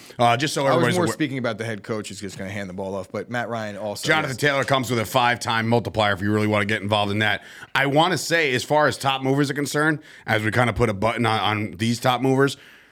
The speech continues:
Speaker 1: I, I pray that, that, you know, everybody out there who went nuts on the spike of Sam Ehlinger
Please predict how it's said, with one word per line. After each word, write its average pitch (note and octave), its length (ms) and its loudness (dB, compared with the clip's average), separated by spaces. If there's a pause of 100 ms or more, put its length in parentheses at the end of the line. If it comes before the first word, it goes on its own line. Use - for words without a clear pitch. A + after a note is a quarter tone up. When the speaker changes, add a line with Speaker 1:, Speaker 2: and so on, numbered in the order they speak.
(1080)
Speaker 1:
I, B2 240 2
I B2 120 2
pray A2 640 0
that, A#2+ 260 2
that, C3+ 140 2
you B2+ 100 2
know, B2+ 160 2
everybody E3 460 2
out D3+ 200 4
there G2 240 2
who A2 160 0
went A#2 240 2
nuts D3 380 0
on B2+ 160 0
the A2+ 60 -2
spike C#3 440 -2
of F2 80 -4
Sam B2+ 300 -4
Ehlinger G#2 640 -2